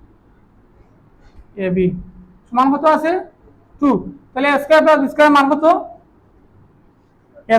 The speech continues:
স্কয়ার প্লাস বি স্কয়ার মান থ্রি, তিন নঙ্গে বসিয়ে পাই, লিখছি না? কোন নঙ্গে এ স্কয়ার প্লাস বি স্কয়ার মান কত পাইছো? থ্রি। তো এ স্কয়ার প্লাস বি স্কয়ার মান থ্রি বসাইলাম, মাইনাস এবি সমান কত আছে?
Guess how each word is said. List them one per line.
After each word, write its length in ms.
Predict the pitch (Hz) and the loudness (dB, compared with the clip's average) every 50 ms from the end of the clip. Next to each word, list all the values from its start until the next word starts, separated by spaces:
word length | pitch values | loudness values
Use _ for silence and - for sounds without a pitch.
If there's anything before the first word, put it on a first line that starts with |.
| 220 | 0
স্কয়ার 200 | 226 - 285 285 247 | 2 2 2 2 4
প্লাস 160 | 277 277 254 | 4 2 2
বি 100 | 254 220 | 2 -2
স্কয়ার 260 | - - 262 262 269 262 | -2 -2 -2 0 0 2
মান 260 | 240 220 220 226 202 185 170 180 - - - - - | 4 4 4 4 2 0 -4 -6 -10 -14 -20 -20 -10
থ্রি, 240 | - 240 233 233 254 262 254 233 - - - | -4 -2 0 2 2 0 0 -2 -6 -12 -14
তিন 140 | - - 233 | -6 -2 0
নঙ্গে 180 | 233 240 247 254 | 0 2 2 2
বসিয়ে 260 | 240 226 233 254 247 214 | 0 0 0 -2 0 0
পাই, 100 | 214 196 | 0 0
লিখছি 240 | 196 202 196 - 262 | 0 -2 -4 -2 -2
না? 100 | 262 277 285 - - - - - - - _ _ _ _ _ _ _ _ _ | 0 0 -2 -2 -6 -20 -20 -20 -20 -20 _ _ _ _ _ _ _ _ _
কোন 100 | - 240 247 | -4 -2 0
নঙ্গে 180 | 254 254 269 277 | 0 0 2 0
এ 60 | 262 | 0
স্কয়ার 160 | 277 285 285 277 | 0 0 -2 0
প্লাস 120 | 277 269 | 0 -2
বি 60 | 254 - | -4 -2
স্কয়ার 140 | - 277 277 | -2 0 0
মান 80 | 277 262 | 0 -2
কত 120 | 262 - 277 | 0 0 0
পাইছো? 260 | 277 262 - - 254 240 - - - - - _ _ _ _ _ _ - | 0 0 0 -2 -4 -4 -4 -8 -16 -20 -20 _ _ _ _ _ _ -10
থ্রি। 200 | 247 226 226 226 202 180 - - - _ _ _ _ | -6 -4 -2 0 -2 -2 -4 -8 -16 _ _ _ _
তো 80 | _ - 240 | _ -4 -4
এ 60 | 240 | -4
স্কয়ার 200 | 233 - 285 285 277 | -2 0 0 0 2
প্লাস 140 | 277 285 269 | 2 0 0
বি 60 | 262 | -2
স্কয়ার 160 | - 277 277 269 | -2 -2 0 2
মান 80 | 277 269 | 2 0
থ্রি 160 | - 254 254 254 | 0 0 -2 -2
বসাইলাম, 400 | 277 269 285 285 277 277 294 311 320 - - - _ _ _ _ _ - | -2 -2 -2 0 0 0 0 0 -2 -8 -12 -18 _ _ _ _ _ -4
মাইনাস 320 | 220 226 247 269 269 269 - - | -2 0 0 0 -2 -2 -4 -4
এবি 300 | 254 247 240 220 262 285 330 370 370 - - - _ _ _ - - - | -2 -2 0 0 0 0 0 0 -2 -4 -10 -20 _ _ _ -14 -4 0
সমান 140 | 254 285 285 | 2 2 2
কত 140 | 294 - 339 349 330 | 2 0 0 0 0
আছে? 140 | 277 277 | 0 0